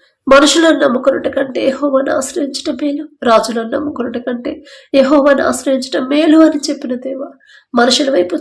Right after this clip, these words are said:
చూడకుండా ఆ సమస్య ఎందుకు వచ్చింది, ఎక్కడి నుంచి జారిపోయాను, ఏ విషయంలో నా తండ్రి మనసు నొచ్చుకునేలా నేను ప్రవర్తించాను, నా ఇంట్లో వాళ్ళు ఎవరైనా దారి తప్పుతున్నారా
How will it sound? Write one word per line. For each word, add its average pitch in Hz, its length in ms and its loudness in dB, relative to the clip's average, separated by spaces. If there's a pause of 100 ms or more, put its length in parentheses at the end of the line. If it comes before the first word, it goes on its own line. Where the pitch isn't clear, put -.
చూడకుండా 277 520 -4 (340)
ఆ 302 40 4 (140)
సమస్య 349 480 4
ఎందుకు 269 280 -2
వచ్చింది, - 380 -8 (240)
ఎక్కడి 302 300 -2
నుంచి 294 220 0
జారిపోయాను, - 580 -2 (120)
ఏ 302 120 4
విషయంలో 311 480 0 (100)
నా 311 60 2
తండ్రి 311 380 -2 (100)
మనసు 294 320 2
నొచ్చుకునేలా 294 580 -4
నేను 330 240 -6
ప్రవర్తించాను, 302 760 -4 (520)
నా 302 80 6 (140)
ఇంట్లో 330 240 4 (100)
వాళ్ళు 294 240 2
ఎవరైనా 269 320 2 (100)
దారి 294 280 2
తప్పుతున్నారా 285 560 -4